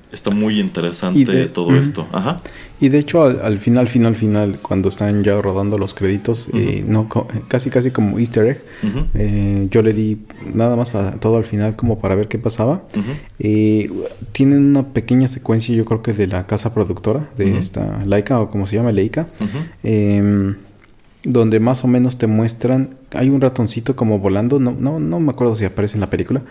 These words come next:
Speaker 1: Ujú.
Speaker 2: pero te muestran como un pequeño ratoncito volando y como que te muestran un poquito cómo, cómo se grabó,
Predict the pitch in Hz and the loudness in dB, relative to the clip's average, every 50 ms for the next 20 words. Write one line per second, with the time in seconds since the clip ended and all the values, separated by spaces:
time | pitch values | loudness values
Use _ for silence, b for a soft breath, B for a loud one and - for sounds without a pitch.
0 | B B 104 104 98 135 147 B B - 120 107 107 104 113 104 113 120 127 127 | B B -6 -6 -6 -6 -10 B B 0 2 2 4 4 2 2 2 2 0 2
1 | 127 143 135 - 135 127 127 127 123 - 113 117 123 117 110 104 107 101 95 - | 2 0 2 2 2 2 2 0 -2 -4 -2 0 0 0 0 0 0 -2 -2 -2
2 | 113 110 - 123 110 101 90 95 101 110 120 160 190 - - - _ _ _ - | -2 -2 0 0 2 2 0 0 -2 -2 -2 -4 -6 -8 -14 -20 _ _ _ -16
3 | - - 120 113 - 117 110 104 107 113 - - 107 107 110 110 - 123 120 117 | -8 -6 -6 -4 0 0 0 0 0 0 0 0 2 0 0 0 0 0 2 2
4 | 117 120 117 117 110 - - - 117 - 120 113 - 120 117 113 110 104 98 95 | 2 0 0 -2 -4 -6 -6 -6 -4 -2 -2 -2 0 2 2 2 2 2 0 0
5 | 95 95 - B B B B B B B B - 117 117 131 127 123 113 98 95 | -2 -4 -6 B B B B B B B B 0 2 2 4 4 4 2 2 2
6 | 95 98 104 - | 2 0 0 -2